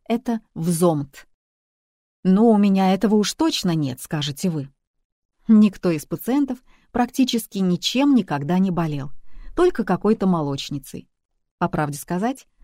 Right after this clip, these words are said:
я не знаю ни одной тридцатилетней женщины, у которой не было как минимум четырех эпизодов молочницы,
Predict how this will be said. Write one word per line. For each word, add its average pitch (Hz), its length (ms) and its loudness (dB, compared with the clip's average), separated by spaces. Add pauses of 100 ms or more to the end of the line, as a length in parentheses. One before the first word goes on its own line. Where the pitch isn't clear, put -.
(120)
я 185 140 2
не 190 120 2
знаю 165 360 2
ни 269 160 4
одной 190 460 -2
тридцатилетней 160 880 -4
женщины, 214 520 -6 (340)
у 214 80 -2
которой 214 320 2
не 214 120 2
было 190 240 0
как 185 240 -2
минимум 202 520 2
четырех 160 500 -4
эпизодов 175 520 -4
молочницы, 151 760 -6